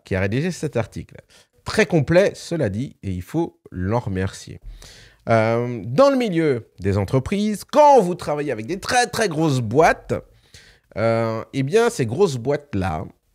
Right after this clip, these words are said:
ce qui est très rare, ça représente que vingt pour cent de l'industrie française, même pas, parce que je crois qu'on est, c'est même réduit, euh,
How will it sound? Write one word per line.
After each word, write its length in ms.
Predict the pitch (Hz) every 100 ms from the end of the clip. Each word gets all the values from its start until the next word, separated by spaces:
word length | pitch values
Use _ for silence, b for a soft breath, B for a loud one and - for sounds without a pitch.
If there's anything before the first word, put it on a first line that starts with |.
| _ _
ce 120 | -
qui 120 | 156
est 100 | 156
très 140 | - 131
rare, 260 | 117 139
ça 120 | 156
représente 360 | 110 113 127 127
que 100 | 120
vingt 360 | 101 107 220 226
pour 220 | 196 160
cent 220 | - 160
de 120 | 117
l'industrie 440 | 107 107 107 - 110
française, 600 | 127 131 196 190 180 175 _ _ _ _ - - _ _ _ _ _ - b b b b 123
même 220 | 160 147
pas, 220 | 123 156
parce 220 | 156 127
que 80 | 113
je 60 | -
crois 120 | 139
qu'on 220 | 113 110
est, 260 | 107 104 101
c'est 200 | 104 98
même 180 | 131
réduit, 440 | 110 98 92 143
euh, 100 | 110